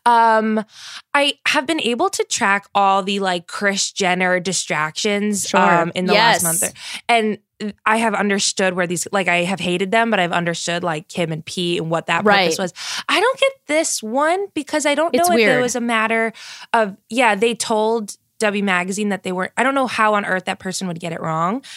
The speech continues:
Speaker 2: Right.
Speaker 1: But then also I don't, I just really don't, I can't track this
Speaker 2: It's
Speaker 1: or,
Speaker 2: very
Speaker 1: like, why
Speaker 2: strange.
Speaker 1: one, they said one thing and it's actually another, and why Khloe is, like, stalking TikToks of her
Speaker 2: <laughs>
Speaker 1: siblings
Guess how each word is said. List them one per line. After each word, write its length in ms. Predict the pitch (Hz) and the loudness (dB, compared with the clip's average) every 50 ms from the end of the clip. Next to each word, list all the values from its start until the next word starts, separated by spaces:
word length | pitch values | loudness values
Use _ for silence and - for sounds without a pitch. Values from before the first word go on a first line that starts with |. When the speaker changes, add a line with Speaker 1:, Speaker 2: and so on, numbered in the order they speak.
| - - - - | -18 -18 -6 0
Speaker 2:
Right. 220 | 196 180 175 180 | 2 4 4 6
Speaker 1:
But 140 | 269 269 220 | 4 4 4
then 120 | 269 269 269 | 2 2 4
also 440 | 262 269 277 277 - - 320 311 | 4 2 2 2 2 2 2 2
I 100 | 302 277 | 4 2
don't, 300 | 269 285 277 269 254 - _ _ _ _ _ _ _ - - - _ _ _ - | 2 2 0 0 -2 -4 _ _ _ _ _ _ _ -20 -20 -20 _ _ _ 0
I 100 | 349 370 | 0 4
just 240 | 262 403 427 - | 4 2 2 2
really 220 | 294 311 320 330 339 | 2 2 2 2 4
don't, 220 | 262 359 294 277 _ _ | 4 2 2 0 _ _
I 140 | 262 285 277 | 0 0 0
can't 300 | 226 - - 294 302 269 | -2 -4 -2 -2 -2 -2
track 320 | - - 262 220 214 214 - | 0 0 2 2 2 0 0
this 260 | 240 240 233 233 - | 0 0 2 2 2
Speaker 2:
It's 0 | |
Speaker 1:
or, 80 | 240 214 | 2 4
Speaker 2:
very 260 | 214 226 226 220 214 | 4 4 4 4 4
Speaker 1:
like, 160 | 190 190 190 | 4 4 4
why 360 | 185 190 190 190 196 196 202 202 | 6 4 4 4 2 0 0 -2
Speaker 2:
strange. 180 | 196 - - _ | -4 -4 -6 _
Speaker 1:
one, 580 | 208 190 180 190 196 185 180 185 190 185 180 - | -8 -6 0 0 2 2 2 0 -4 -6 -6 -4
they 140 | - 196 180 | -2 -2 0
said 240 | 180 - 208 180 175 | 0 0 -2 -2 -2
one 280 | 165 165 165 160 160 - | -2 -2 -2 -2 -2 -4
thing 280 | 175 170 170 165 165 | -2 -2 -2 -2 -2
and 140 | 165 160 156 | -4 -4 -4
it's 140 | 156 147 - | -6 -4 -4
actually 360 | 156 156 151 - - - 170 | -4 -4 -4 -4 -6 -6 -4
another, 300 | 160 160 156 156 156 170 | -4 -2 -2 -2 0 0
and 160 | 165 - 180 185 | 0 0 -2 0
why 180 | 196 196 190 | 0 0 0
Khloe 520 | 180 - - - 208 196 185 185 185 202 196 | -2 -6 -8 -2 2 2 2 2 2 0 -2
is, 120 | 196 185 | -2 -2
like, 160 | 196 180 170 - | -4 -4 -4 -4
stalking 580 | - - - 208 180 175 175 - - 196 175 | -4 -2 0 2 2 0 0 -2 -4 -6 -6
TikToks 640 | - - - 175 165 _ - 196 190 190 185 - - | -6 -6 -6 -6 -8 _ -2 0 0 0 0 -2 -6
of 80 | 180 156 | -4 -2
her 100 | - 131 | -2 -2
Speaker 2:
<laughs> 0 | |
Speaker 1:
siblings 560 | - - - 165 156 175 180 180 190 202 | -2 -4 -6 -6 -4 -4 -4 -4 -4 -6